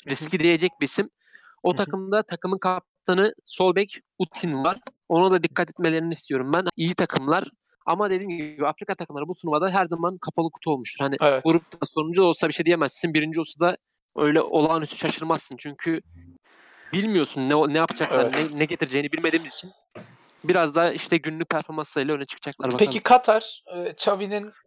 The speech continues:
Speaker 1: bu genç oyuncularla çok muhatap olduğunu biliyoruz. Çok fazla hani
Speaker 2: Hı hı.
Speaker 1: piyas-, futbol piyasasını takip ettiğimiz için hani Xavi Katar'a sadece o kadar ücreti şey için almıyor arkadaşlar. Hani,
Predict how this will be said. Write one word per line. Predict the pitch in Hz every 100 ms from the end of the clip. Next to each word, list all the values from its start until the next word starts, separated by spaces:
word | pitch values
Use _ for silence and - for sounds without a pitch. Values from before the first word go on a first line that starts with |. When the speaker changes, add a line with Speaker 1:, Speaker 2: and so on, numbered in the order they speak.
| _
Speaker 1:
bu | - 180 175 196
genç | 175 196 190
oyuncularla | 196 196 175 196 196 190
çok | - 185
muhatap | 185 185 185 185
olduğunu | 180 156 165 185
biliyoruz. | 175 185 147 147 - - -
Çok | 170 -
fazla | 156 151 151
hani | 147 147
Speaker 2:
Hı | 165
hı. |
Speaker 1:
piyas-, | 165 156 156
futbol | 156 - 151
piyasasını | 156 151 151 165
takip | 160 165 160
ettiğimiz | 165 - 175 165
için | - 226 240 - - _
hani | 190
Xavi | 180 - 202 190
Katar'a | - 190 196 196
sadece | 185 202 196 165 160 214 - _ _
o | 180
kadar | 190 180 180
ücreti | 160 165 160 - -
şey | - 175
için | 147 220
almıyor | 196 165 139 127
arkadaşlar. | 131 139 143 - 131
Hani, | 147 156